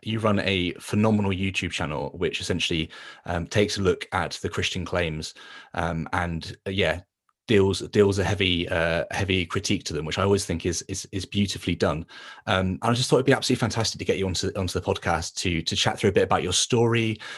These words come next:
um, a bit about, yeah, why you are where you are, how long it's been since you kind of left, left the faith, and also kind of probably jump into some of the apologetics, philosophical sort of stuff, 'cause there's, there's some things I've been wanting to ask you for a while. Um,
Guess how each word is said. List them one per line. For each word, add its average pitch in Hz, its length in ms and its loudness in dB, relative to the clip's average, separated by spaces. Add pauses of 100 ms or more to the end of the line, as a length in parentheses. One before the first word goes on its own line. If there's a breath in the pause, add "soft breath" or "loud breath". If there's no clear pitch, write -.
(120)
um, 90 220 0
a 87 80 2
bit 92 140 4
about, 90 340 2
yeah, 92 140 4
why 101 380 4
you 101 160 4
are 98 140 6
where 95 120 4
you 92 140 0
are, 92 280 2
how 98 140 2
long 95 180 2
it's 92 140 -6
been 95 260 0
since - 260 -4
you 98 60 -4
kind 92 160 -2
of 80 100 -2
left, - 280 -2
left 95 240 0
the 95 60 -4
faith, 92 280 -2
and 95 80 0
also 98 240 -2
kind 92 160 0
of 82 80 -6 (320 loud breath)
probably 104 180 8
jump 95 240 4
into 98 160 2
some 95 140 2
of 85 60 -2
the 90 140 2
apologetics, - 840 2
philosophical - 560 0
sort 87 240 0
of - 20 -6
stuff, - 240 -6
'cause - 80 -4
there's, 90 160 0
there's 101 160 0
some 113 120 0
things 104 220 4
I've 95 120 -2
been 98 100 2
wanting 95 240 -2
to 90 160 0
ask 87 180 -2
you 90 60 -6
for 85 140 -4
a 80 40 0
while. 90 320 -2 (360 loud breath)
Um, 85 420 -2